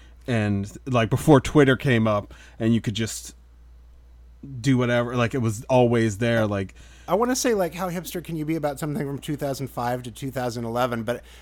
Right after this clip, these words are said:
Speaker 2: I, then I have to remember in my head that two thousand eleven was, like, eight years ago. I'm like, "Oh,"
Speaker 1: Right.
Speaker 2: I, I, 'cause
Speaker 1: <laughs>
Speaker 2: in my head it's forever, like, twenty fifteen, I think.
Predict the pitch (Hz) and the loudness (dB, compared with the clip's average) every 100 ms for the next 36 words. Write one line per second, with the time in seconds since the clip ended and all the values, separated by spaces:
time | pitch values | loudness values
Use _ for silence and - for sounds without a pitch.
0 | - 120 139 - 147 151 139 - 139 139 | -18 -12 -12 -6 -2 -2 -2 -4 -2 0
1 | 139 123 123 139 123 - 139 143 131 127 | 0 -2 -4 -6 -8 -6 -6 -4 -6 -6
2 | 127 127 123 113 120 - 123 120 120 123 | -4 -4 -4 -4 -6 -6 -8 -6 -4 -4
3 | 151 151 160 - - - - - 139 - | -2 0 0 -2 -14 -20 -18 -6 -2 0
4 | 170 165 190 160 - - - 156 160 151 | 0 8 10 10 4 -6 -2 0 4 4
5 | 156 185 185 190 180 - 185 185 175 175 | 6 6 6 4 2 2 2 2 0 0
6 | 180 170 - 170 147 170 202 180 143 - | -2 -2 -6 -6 -2 -2 0 -4 -4 -8
7 | - 160 175 165 - 156 - - 160 180 | -10 -6 -6 -6 -6 -6 -8 -6 0 0
8 | 214 220 233 233 220 | 0 -2 -2 -4 -4